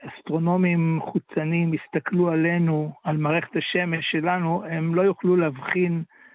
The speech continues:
בכדור הארץ. אם יש להם טלסקופים כמו שלנו, הם יראו רק את השמש בתור כוכב די ממוצע. כדור הארץ הוא יהיה, למיסון, הטלסקופ לא יוכל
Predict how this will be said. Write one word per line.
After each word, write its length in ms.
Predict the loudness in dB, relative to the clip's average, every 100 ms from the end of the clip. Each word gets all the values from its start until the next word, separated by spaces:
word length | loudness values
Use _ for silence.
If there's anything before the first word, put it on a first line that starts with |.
| _
בכדור 500 | -6 -2 -2 0 0
הארץ. 320 | 2 0 -2 -8 -10 -6
אם 100 | -4
יש 160 | -4 -6
להם 140 | -6
טלסקופים 720 | -4 -6 -6 -2 -2 -2 -6
כמו 200 | -6 -8
שלנו, 500 | -4 -2 -2 0 -2
הם 160 | -2 0
יראו 220 | 2 2
רק 180 | 0 -4
את 100 | -6
השמש 520 | -4 -2 -2 -2 -4
בתור 380 | -12 -6 -4 -4
כוכב 380 | -8 -2 -2 -2 -8 _ -20 _ _
די 180 | -2 0
ממוצע. 640 | 0 0 -2 -4 -2 0 -2 -10 -20 _ -10
כדור 320 | -2 0 2
הארץ 320 | 2 0 -2 -4 -20
הוא 500 | -14 -6 0 2 4
יהיה, 640 | 4 4 2 2 2 2 0 -4 -6
למיסון, 520 | -2 -2 -2 -2 0 -2 -2
הטלסקופ 840 | 0 0 0 -2 -2 -2 -4 2
לא 40 |
יוכל 500 | 2 2 0 0 0